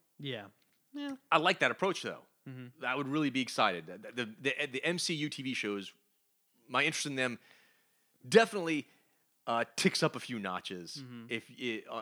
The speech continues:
Speaker 2: under this kind of format of being a little more faithful to the comic book stories.
Speaker 1: Yeah, um, I mean, I guess the only thing I'm worried about with this one is, like,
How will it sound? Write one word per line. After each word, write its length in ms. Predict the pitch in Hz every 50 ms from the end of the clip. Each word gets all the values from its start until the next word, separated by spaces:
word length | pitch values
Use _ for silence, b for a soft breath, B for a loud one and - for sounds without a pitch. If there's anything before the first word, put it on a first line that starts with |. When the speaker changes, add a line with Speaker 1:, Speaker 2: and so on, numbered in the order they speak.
| - 120
Speaker 2:
under 260 | 113 110 104 104 101
this 220 | 95 104 98 -
kind 180 | - 113 101 95
of 60 | 87
format 400 | - - 107 104 92 90 87 87
of 80 | 87 82
being 120 | 92 92 92
a 20 |
little 140 | 92 92 92
more 80 | 92 90
faithful 320 | - - 104 92 - 95
to 60 | - 87
the 80 | 87
comic 240 | - - 98 87 -
book 120 | 82 80
stories. 440 | - - 92 73 67 71 - - - b b b b b b b b b b b b b b b _ -
Speaker 1:
Yeah, 500 | 175 180 180 180 180 180 180 175 170 160 - -
um, 580 | - 156 160 160 160 160 160 160 160 160 151 143 b b b b b - -
I 60 | -
mean, 140 | 165 170 151
I 80 | 156 180
guess 220 | 202 214 208 -
the 60 | 196 180
only 180 | 170 170 165
thing 60 | 165 151
I'm 80 | 143 143
worried 140 | 143 139
about 180 | 139 135 131 123
with 140 | 117 117 120
this 220 | 120 117 117 - 131
one 180 | 123 117 117
is, 160 | 113 110 110
like, 320 | 117 110 110 107 101 -